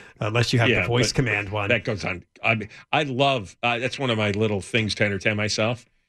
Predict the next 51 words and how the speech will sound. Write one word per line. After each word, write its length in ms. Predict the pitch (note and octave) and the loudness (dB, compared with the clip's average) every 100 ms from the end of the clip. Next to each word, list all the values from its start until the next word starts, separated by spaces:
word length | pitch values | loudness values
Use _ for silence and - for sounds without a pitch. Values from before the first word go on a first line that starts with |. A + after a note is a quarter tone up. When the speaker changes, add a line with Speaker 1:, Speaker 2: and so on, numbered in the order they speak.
| _ _ _ | _ _ _
Speaker 1:
Watching 280 | C#3 C3 B2+ | 2 2 2
Speaker 2:
is, 60 | B2 | 2
Speaker 1:
people 240 | C#3+ C3 | 2 2
Speaker 2:
well, 100 | G3 | 4
Speaker 1:
text? 200 | G#3 G3 | 2 2
Speaker 2:
if 60 | A3 | -2
I'm, 160 | G#3+ | -2
if 120 | G#3 F#3+ | -2 -2
I'm 200 | G3+ G3+ D#3 | 0 0 -2
trying 260 | - A3 G3 | 0 0 0
to 60 | |
make 200 | E3+ D3 | 0 0
a, 140 | B2 A#2+ | 0 -2
a 60 | |
turn 260 | A#2 D3 D3 | -4 0 0
onto 300 | C3 A2+ A#2 | 2 0 0
a 60 | G2+ | 4
road, 300 | A2 A2 G2+ | 4 2 0
I 80 | G2+ | -2
just 200 | G#2+ - | -4 0
watch 280 | A#2 A#2 | 0 0
the 80 | G#2 | -6
cars 320 | - A2+ G2+ | 0 2 2
go 140 | - F#2 | -2 -6
by. 300 | F#2+ F2+ D#2 - - - _ | -4 -6 -8 -14 -20 -20 _
And 160 | C#3 | 4
watching 520 | A#2+ D#3 F3+ - D3 A2 | 4 4 0 -4 -6 -8
people 400 | - D3 B2 A#2 | -2 -2 2 0
who 120 | A#2 | 2
are 100 | A#2 - | 0 2
actively 480 | D3+ - E3+ B2 G#2+ | 0 -2 -6 -4 -4
looking 500 | E3+ C3+ C3+ B2+ - | 0 0 0 -6 -2
at 220 | A#2+ - | -2 0
their 100 | G#2 | -2
phone, 400 | - - D3 C3 | 0 0 0 -2
and 140 | B2+ A2 | -2 -4
you 60 | |
could 160 | A2 A2 | -4 -4
see 320 | - - F#3+ | -4 0 0
them 240 | E3 A#2+ G#2 | 2 2 2
scrolling 760 | - - F#3 A3 F#3+ A#2+ A2+ - - | -4 0 2 2 2 -2 -4 -8 -18
while 300 | - D#3 B3 | 0 2 2
they're 140 | G#3 E3+ | 0 0
driving 460 | B2+ D3+ F3+ C#3+ | 2 2 0 -2
about, 280 | A2+ A2+ A#2 | -2 -2 -2
you 60 | A#2 | -4
know, 80 | G#2+ | -2
thirty 220 | D#3 D3+ | 0 0
miles 360 | B2 C3 B2+ G#2+ | 0 0 2 2
an 60 | A2+ | 2
hour 360 | C#3+ A2+ - | 2 0 -4